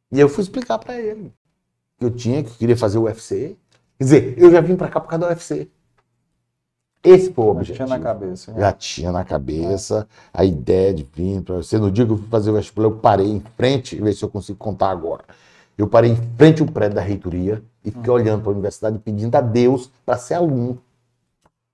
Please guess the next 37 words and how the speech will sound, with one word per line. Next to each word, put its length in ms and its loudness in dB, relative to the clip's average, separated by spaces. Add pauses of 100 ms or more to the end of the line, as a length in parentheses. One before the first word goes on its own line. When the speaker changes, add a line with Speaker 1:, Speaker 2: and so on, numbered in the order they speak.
(200)
Speaker 1:
Eu 100 -4
só 120 6
queria 260 4
isso. 340 -6 (1800)
Speaker 2:
É 100 -14
mesmo. 360 -14 (800)
Speaker 1:
Eu 80 -4
fiquei 160 6
uns 140 8
vinte 400 6
minutos. 300 2
Eu 60 0
cheguei 200 6
muito 260 6
cedo 440 2
lá, 320 -10 (480)
porque 200 2
eu 80 0
tinha 160 2
medo 540 4
de 120 -10
perder 340 -4
o 80 2
horário. 320 -2
Speaker 2:
Ah. 280 -10 (240)
Speaker 1:
Então, 140 6
o 140 -2
primeiro 460 10
ônibus 220 4
eu 80 0
peguei. 440 -2 (1120)
Peguei 200 4
o 80 6
primeiro 460 6
ônibus 320 2
e 60 -6
fui. 320 -8